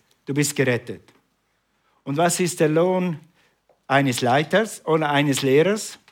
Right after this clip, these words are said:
Was ist der Lohn eines Lehrers? Wir gehen durch den fünffältigen Dienst, wenn ihr es gemerkt habt. Apostel, Hirten, Propheten und Lehrer ist Offenbarung. Auf einmal verstehst du,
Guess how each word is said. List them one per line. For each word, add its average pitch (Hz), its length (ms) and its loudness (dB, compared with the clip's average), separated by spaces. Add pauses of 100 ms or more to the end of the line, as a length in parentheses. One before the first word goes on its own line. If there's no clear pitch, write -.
(760)
Was 147 180 -2
ist - 80 -6
der 160 60 2
Lohn 175 220 0
eines 160 240 -2
Lehrers? 170 560 -2 (1000)
Wir 135 140 -2
gehen 151 220 2
durch 139 160 -2
den 139 140 -6
fünffältigen 143 600 -2
Dienst, 131 300 -4
wenn 131 100 -6
ihr 120 60 -6
es 117 100 -10
gemerkt 123 400 -8
habt. 139 160 -12 (720)
Apostel, 156 460 -4
Hirten, 156 300 0
Propheten 151 440 -4
und 117 100 -6
Lehrer 156 460 2 (720)
ist - 280 -4
Offenbarung. 147 880 0 (360)
Auf 131 220 -2
einmal 160 460 0
verstehst 147 1160 -6
du, 117 240 -8